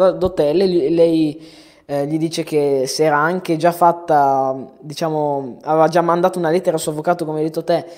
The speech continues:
che lei si sentiva in pericolo fisico. Poi aveva fa-, si era fatta in-, eh, validare sana di mente da tre diversi psichiatri, e quindi lì proprio una cosa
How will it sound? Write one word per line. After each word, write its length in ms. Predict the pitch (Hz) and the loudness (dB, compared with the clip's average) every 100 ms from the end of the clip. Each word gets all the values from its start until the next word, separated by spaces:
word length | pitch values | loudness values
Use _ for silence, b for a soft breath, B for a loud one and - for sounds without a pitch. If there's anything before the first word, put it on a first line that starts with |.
| B | B
che 100 | - | -2
lei 120 | 160 180 | 2 2
si 80 | |
sentiva 320 | 165 160 175 175 | 0 -4 -2 -2
in 160 | 156 | -2
pericolo 540 | 165 156 180 170 151 143 | -2 -2 -2 -4 -4 -4
fisico. 800 | - 175 165 175 196 220 277 B B B B B B B _ _ _ _ _ _ _ _ _ | -6 -6 -4 -6 -2 -2 -4 B B B B B B B _ _ _ _ _ _ _ _ _
Poi 640 | 202 226 175 156 139 - - - _ _ _ _ _ _ _ _ _ _ _ _ - | 2 6 6 6 0 -6 -14 -20 _ _ _ _ _ _ _ _ _ _ _ _ 2
aveva 380 | 170 185 190 170 | 6 8 8 6
fa-, 300 | - 202 - | 6 2 2
si 140 | 190 | 0
era 120 | 185 | 0
fatta 800 | 180 208 202 202 - 147 135 - | 0 -4 -4 -6 -2 -2 -2 -8
in-, 220 | 160 160 135 | -10 -8 -6
eh, 380 | 156 151 147 147 | -4 -2 -2 2
validare 720 | 170 180 170 185 185 160 151 | 4 4 2 0 2 0 -2
sana 400 | - - 180 185 | -6 -4 -4 -2
di 100 | 160 | -4
mente 300 | 160 170 160 | -4 -4 -4
da 140 | 147 | -6
tre 320 | 139 - 170 | -6 -2 0
diversi 1400 | 180 151 151 156 - 156 147 143 139 135 131 131 131 127 127 | 0 0 0 0 -4 -4 -4 -4 -2 -2 0 0 -2 -4 -8
psichiatri, 920 | - 160 160 151 135 135 175 185 262 - - - | -8 -8 0 2 0 -2 -4 -4 -6 -14 -20 -18
e 100 | 156 | -6
quindi 240 | 165 160 | -4 -2
lì 140 | 156 156 | 0 0
proprio 580 | 151 156 147 - - - | -2 2 0 0 -8 -16
una 160 | 127 120 | -16 -12
cosa 340 | 139 143 110 | -10 -10 -10